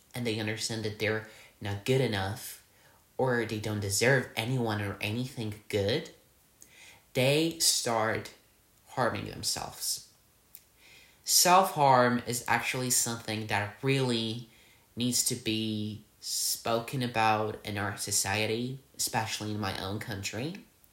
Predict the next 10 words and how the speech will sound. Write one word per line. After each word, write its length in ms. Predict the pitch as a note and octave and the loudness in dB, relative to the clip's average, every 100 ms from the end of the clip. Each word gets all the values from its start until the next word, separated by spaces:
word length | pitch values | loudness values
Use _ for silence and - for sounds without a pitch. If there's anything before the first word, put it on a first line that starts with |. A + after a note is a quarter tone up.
| - - - - - | -20 -20 -20 -20 -4
and 180 | A2+ A2+ | -2 0
especially 640 | A2 B2 A#2 - B2+ A#2+ A2+ | 0 4 2 2 -2 -4 -2
among 340 | G#2 G#2 G2 | -2 -2 -2
teenagers. 880 | - B2+ F#2 F2+ A2 C3 - - - _ _ _ _ - - - - - - _ | -6 -6 -6 -6 -6 -6 -6 -8 -12 _ _ _ _ -20 -20 -20 -20 -20 -20 _
Um, 640 | A#2+ A#2 A#2 A#2 A#2 A#2+ C3+ _ _ _ - - | 6 6 6 4 0 -6 -12 _ _ _ -18 -6
because 240 | C#3 D3 | 0 2
a 80 | D3 | 6
lot 180 | D3+ D#3 | 6 6
of 100 | D#3 | 2
people 720 | C#3 - C3 A#2+ A#2 A#2 - | -4 -2 2 4 4 0 -6